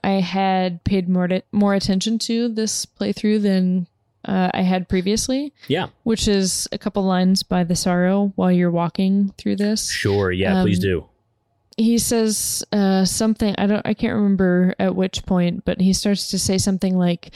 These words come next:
Speaker 1: "You, no, your sons, your sons' sons, you will all be killed by your own sons."
Speaker 2: Mm.
Speaker 1: And it's just, just that little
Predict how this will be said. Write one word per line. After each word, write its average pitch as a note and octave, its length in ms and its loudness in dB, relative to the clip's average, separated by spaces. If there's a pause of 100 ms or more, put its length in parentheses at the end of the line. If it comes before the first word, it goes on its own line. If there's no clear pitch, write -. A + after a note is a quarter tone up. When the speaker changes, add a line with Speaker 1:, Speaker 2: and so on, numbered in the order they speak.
(340)
Speaker 1:
"You, F3+ 480 2 (480)
no, E3 540 0 (300)
your F3+ 180 0
sons, G3 840 2 (360)
your F#3 140 2
sons' G#3 500 2
sons, E3 840 -4 (520)
you F#3+ 140 0
will F#3 220 4
all G#3 360 2
be F3 200 0
killed F#3 640 0
by F3+ 120 2
your F3+ 300 4
own F#3 280 2
sons." F3 920 0 (300)
Speaker 2:
Mm. G#2 360 -8
Speaker 1:
And G#3+ 140 0
it's A3 220 0
just, A3 460 -4
just C4 280 -4
that E4 180 -2
little A#3+ 680 2